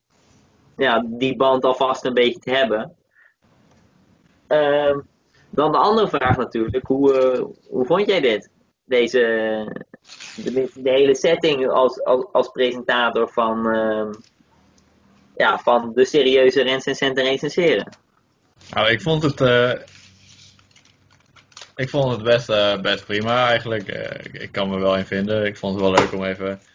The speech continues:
Speaker 2: even zo, eh, te praten over, eh, over iets. Ehm,
Speaker 1: Mhm.
Speaker 2: Lucas kwam nog even voorbij, dat was ook wel, eh,
Speaker 1: Ja, dat,
Speaker 2: wel
Speaker 1: dat zijn
Speaker 2: even
Speaker 1: ook
Speaker 2: leuk.
Speaker 1: wel de leuke momenten in, in, tenminste vind ik zelf altijd wel, wel hoogtere punten van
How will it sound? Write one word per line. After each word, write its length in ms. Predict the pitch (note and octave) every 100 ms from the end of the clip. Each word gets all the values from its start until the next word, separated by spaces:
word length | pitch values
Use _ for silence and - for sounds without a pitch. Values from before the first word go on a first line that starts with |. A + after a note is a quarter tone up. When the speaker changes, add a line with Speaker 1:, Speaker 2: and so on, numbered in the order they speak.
| _ _ _ _
Speaker 2:
even 220 | G2+ -
zo, 320 | G2+ G2 G2
eh, 160 | G2 G2 - _ _ _ _
te 100 | -
praten 420 | - G#2+ G#2 A2 A2
over, 440 | G#2+ A2 G#2 G2+ G#2
eh, 60 | G#2+ G#2+ _ _ _ _ _ _
over 240 | - A2+ A#2+
iets. 380 | B2+ C#3 - _ _ _ _ _
Ehm, 300 | - G2+ G2
Speaker 1:
Mhm. 140 | F3 A3+ - _ _ _ _ _ _ _ -
Speaker 2:
Lucas 320 | G#2+ G#2 A2+
kwam 160 | B2 A#2+
nog 120 | A#2+
even 160 | A#2+ A#2
voorbij, 340 | A2+ A2+ A#2
dat 100 | A2+
was 120 | G2+
ook 80 | G#2
wel, 320 | A2+ A#2 A2+
eh, 180 | A2+ A2+ - - -
Speaker 1:
Ja, 320 | D3+ D3 D#3+
dat, 160 | - D#3
Speaker 2:
wel 80 | B2
Speaker 1:
dat 140 | C#3
zijn 120 | - -
Speaker 2:
even 120 | A#2
Speaker 1:
ook 60 | A#2
Speaker 2:
leuk. 80 | D#3+
Speaker 1:
wel 140 | E3 - _ _ _
de 180 | C#3+ D3
leuke 260 | E3+ E3+
momenten 580 | D#3 D3+ D#3+ D#3+ D#3+ D3
in, 180 | D3 C#3+
in, 240 | F#2 -
tenminste 380 | - D3 D3 C#3
vind 160 | - D#3
ik 120 | C#3+
zelf 260 | - F3+ F3
altijd 280 | D3+ D3+ D3+
wel, 280 | D3 D3
wel 220 | D3+ C#3+ C#3
hoogtere 520 | D3+ D#3 - D3 C#3
punten 420 | - C#3 C#3 C3+
van 520 | B2+ B2+ B2+ B2 B2